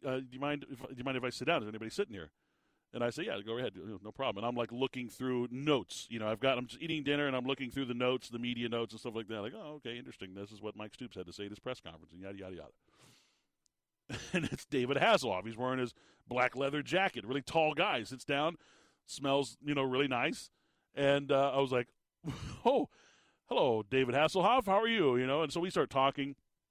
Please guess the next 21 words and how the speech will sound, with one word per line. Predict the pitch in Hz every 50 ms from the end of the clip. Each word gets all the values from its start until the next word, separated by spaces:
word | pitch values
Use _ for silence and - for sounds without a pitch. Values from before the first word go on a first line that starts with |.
| _ _ _ _ _ _ _ _ _
and | - 165 170
I | 165
find | - - 185 180 185 165
out | 170 190 196 180
that | - 143
he's | 143 147 127 -
there | 139 135 135 139 143 - - _ _ _ _ _
to | - 147
sing | - - 139 131
the | 135 135
national | 123 110 113 113 - 160 165 196
anthem. | 233 254 233 - 127 92 76 - _ _ _ _ _ _ _
Now, | 185 208 208 196 - - -
in | 240 269
a | 269 247
turn | 196 - - - - 262 277 285 285 277 269 -
of, | - 185 196 185 156 - - _ _ _ _ _ _
of | 170 180 165 -
shocking | - - - - - 247 262 262 - - 226 214 202 196 190 180 - _ _ _
news, | 160 156 175 214 202 131 92 85 87 - - -
like, | 151 165 - -